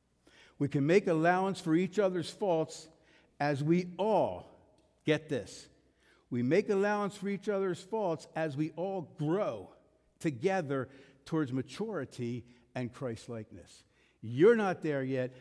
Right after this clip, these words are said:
I'm not ye-, there yet, but God brought us together in this family, so we're growing towards that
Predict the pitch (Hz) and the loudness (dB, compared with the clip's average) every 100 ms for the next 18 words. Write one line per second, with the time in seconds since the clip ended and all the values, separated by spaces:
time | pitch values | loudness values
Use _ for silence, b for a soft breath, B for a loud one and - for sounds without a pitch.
0 | B - - 247 202 156 135 123 120 120 | B -10 -2 0 4 2 2 -2 -4 -4
1 | - 127 127 117 113 113 113 - - 113 | -8 -4 0 0 0 -2 -4 -8 -10 -8
2 | 98 170 233 156 175 196 196 - 156 131 | -4 -2 0 2 4 4 2 -2 -4 0
3 | 185 190 156 160 - 170 180 170 139 160 | 0 2 0 -2 -4 -4 -2 0 -2 0
4 | 135 147 190 127 156 185 233 190 175 - | 0 2 0 0 2 6 6 6 2 -2
5 | 226 254 208 123 135 139 156 | -4 -4 -4 -4 -2 0 -2